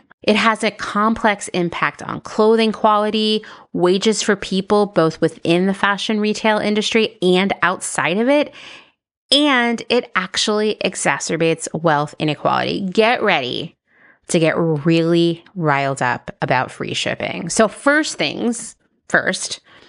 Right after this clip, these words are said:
free shipping is actually a marketing story because it motivates us to spend more. And in my experience,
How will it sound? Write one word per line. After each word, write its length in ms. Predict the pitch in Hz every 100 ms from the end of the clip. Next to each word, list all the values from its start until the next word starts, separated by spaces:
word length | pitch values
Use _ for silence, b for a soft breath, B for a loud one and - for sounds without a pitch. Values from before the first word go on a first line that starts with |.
| b b _ -
free 320 | - 277 349
shipping 400 | 381 415 392 285
is 160 | 220 -
actually 520 | 202 - - 214 208 -
a 160 | 190
marketing 920 | 185 180 175 180 220 226 220 185 175
story 720 | 165 - 170 190 - - 190 B B B B
because 260 | - 220 208
it 140 | 262
motivates 720 | 226 220 254 311 233 180 160
us 340 | 139 139 - - _ -
to 180 | - 190
spend 640 | - - - 147 147 151
more. 440 | 147 151 170 175 B B B -
And 160 | 190
in 160 | 190 196
my 260 | 190 233
experience, 920 | 311 - - 143 69 71 240 - -